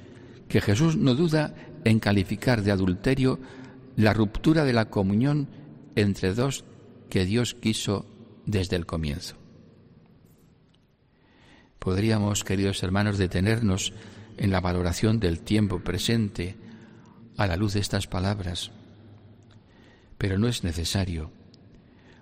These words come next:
porque la realidad se impone y ya la constatamos todos los días. Constatamos la seria crisis cultural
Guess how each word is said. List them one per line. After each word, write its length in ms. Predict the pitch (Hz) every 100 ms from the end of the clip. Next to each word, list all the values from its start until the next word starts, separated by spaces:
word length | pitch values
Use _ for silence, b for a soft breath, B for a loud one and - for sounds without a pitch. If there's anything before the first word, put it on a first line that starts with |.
| B
porque 220 | - 104
la 160 | 101 98
realidad 320 | 101 98 131
se 120 | 131
impone 600 | 104 95 - 117 92 82 90 - - B B B -
y 120 | 110
ya 120 | 110
la 80 | 123
constatamos 640 | 117 104 - 98 104 92
todos 200 | - 101
los 200 | 92 87
días. 480 | 92 101 82 85 - - - - - - - - - B B B B B
Constatamos 640 | 104 - 92 101 98 92
la 100 | 87
seria 380 | - 104 92 -
crisis 400 | 113 107 104 -
cultural 640 | 95 92 95 110 101